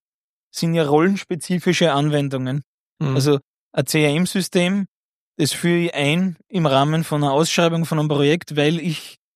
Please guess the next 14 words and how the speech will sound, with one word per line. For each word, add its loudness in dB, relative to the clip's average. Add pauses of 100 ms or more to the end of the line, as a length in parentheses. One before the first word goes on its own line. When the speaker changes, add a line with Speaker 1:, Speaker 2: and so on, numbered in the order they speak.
Speaker 1:
den 0 (320)
Unternehmensbedarf 0
C 2
R 2
M -2
oder 0
E 2
R 4
P -2
oder 0
Customer 0
Service 0
erfüllen -2
muss. -4